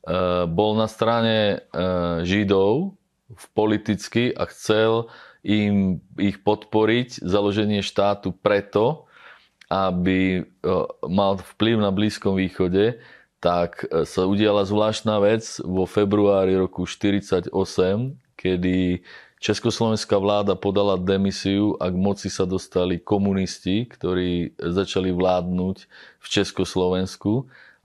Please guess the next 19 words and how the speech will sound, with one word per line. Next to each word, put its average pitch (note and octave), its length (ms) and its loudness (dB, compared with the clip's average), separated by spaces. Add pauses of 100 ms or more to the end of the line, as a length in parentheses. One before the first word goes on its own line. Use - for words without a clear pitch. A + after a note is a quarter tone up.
(120)
A F2 120 2
tí B2+ 520 2
boli G2 480 0
priamo C3 560 0
napojení G2 920 0
na F2+ 440 -2
Stalina G2+ 880 -2
a F#2 240 -4
na F2 160 -2
Sovietský F#2 640 -2
zväz. F2 480 -2 (480)
A - 80 -10
bolo G3 280 2
to G3 120 -2
Československo, G#2 1040 -2
ktoré F2+ 560 0
vyrábalo G2 920 2
pre, F2 560 0 (200)
e, - 80 -8